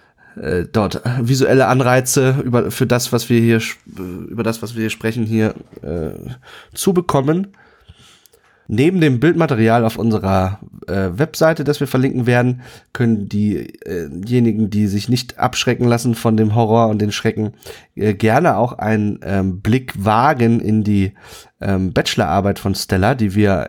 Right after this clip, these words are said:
ebenfalls verlinken werden, die sie dankenswerterweise uns, äh, zur Verfügung stellt, zur Veröffentlichung. Äh, und dort gibt's noch wesentlich mehr interessante, gruselige,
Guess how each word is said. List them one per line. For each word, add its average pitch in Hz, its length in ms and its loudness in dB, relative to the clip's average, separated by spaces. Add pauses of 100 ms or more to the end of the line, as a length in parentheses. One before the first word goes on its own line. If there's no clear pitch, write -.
ebenfalls 127 460 0
verlinken 95 420 0
werden, 95 300 2
die 104 80 0
sie 92 120 -4
dankenswerterweise 104 1040 0
uns, 101 300 -2 (560)
äh, 101 240 2
zur - 240 -2
Verfügung 156 500 0
stellt, 131 520 0 (440)
zur 117 160 -4
Veröffentlichung. 127 760 0 (540)
Äh, 113 220 4
und 113 300 0
dort 117 200 0
gibt's - 260 -6
noch 113 300 0
wesentlich 113 420 0
mehr 110 460 2
interessante, 113 760 -2
gruselige, 131 1000 2